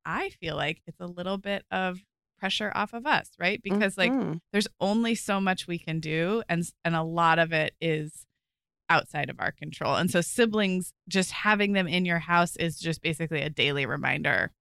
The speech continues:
Speaker 1: of that. Like,
Speaker 2: Yes.
Speaker 1: we're off the hook for some of this.
Speaker 2: Yeah, you're so completely right. I have five kids. I've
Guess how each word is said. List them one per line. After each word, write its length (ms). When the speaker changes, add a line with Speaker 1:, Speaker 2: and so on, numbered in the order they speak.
Speaker 1:
of 200
that. 300
Like, 180
Speaker 2:
Yes. 240
Speaker 1:
we're 100
off 200
the 80
hook 160
for 180
some 200
of 120
this. 200
Speaker 2:
Yeah, 300
you're 460
so 320
completely 460
right. 200
I 140
have 240
five 240
kids. 280
I've 240